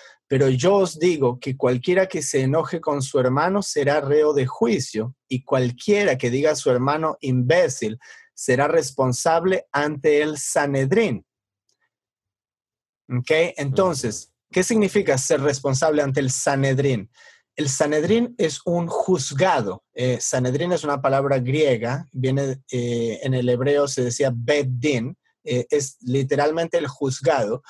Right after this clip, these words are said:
Speaker 1: Una persona no puede decir, "Acá dice esto en la Torá, entonces voy y te voy a apedrear".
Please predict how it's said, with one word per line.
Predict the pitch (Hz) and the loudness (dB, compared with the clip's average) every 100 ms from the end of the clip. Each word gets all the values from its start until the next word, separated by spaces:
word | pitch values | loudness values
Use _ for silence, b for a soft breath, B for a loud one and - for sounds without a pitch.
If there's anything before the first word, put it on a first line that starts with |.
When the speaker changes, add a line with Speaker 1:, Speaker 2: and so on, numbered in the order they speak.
| B B B B _ | B B B B _
Speaker 1:
Una | 185 233 240 | 2 2 2
persona | 190 220 226 | 0 2 2
no | 226 214 | 2 2
puede | 254 226 | 4 4
decir, | 143 135 131 - | 2 0 -4 -2
"Acá | 135 135 202 | -4 2 4
dice | 196 190 190 | 4 4 0
esto | - 190 | 2 2
en | |
la | 170 139 | 2 4
Torá, | 151 175 | 4 4
entonces | 208 180 165 165 | 2 0 0 0
voy | 139 196 220 | 4 4 4
y | |
te | 170 160 | 2 2
voy | 156 175 | 4 4
a | 160 | 4
apedrear". | 135 156 151 220 196 - | 2 2 4 4 2 -4